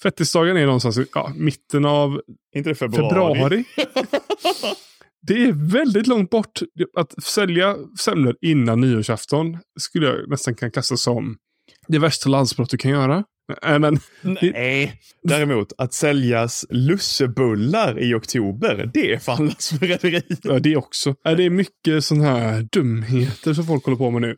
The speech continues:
Speaker 1: Och kapitalismen bara flödar. Och jag
Speaker 2: Mm.
Speaker 1: fattar inte det här med att man ska förflytta tidsbestämda maträtter och annat för att bara sprida ut det på en större tidsperiod. Då förlorar det sin charm och i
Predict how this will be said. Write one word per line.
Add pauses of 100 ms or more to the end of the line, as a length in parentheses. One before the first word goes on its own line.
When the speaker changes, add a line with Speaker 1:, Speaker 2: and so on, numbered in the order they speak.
(100)
Speaker 1:
Och
kapitalismen
bara
flödar. (160)
Och
jag
Speaker 2:
Mm.
Speaker 1:
fattar
inte
det
här
med
att
man
ska (100)
förflytta (100)
tidsbestämda
maträtter
och
annat (220)
för
att
bara (240)
sprida
ut
det
på
en
större (280)
tidsperiod. (100)
Då
förlorar
det
sin
charm
och (120)
i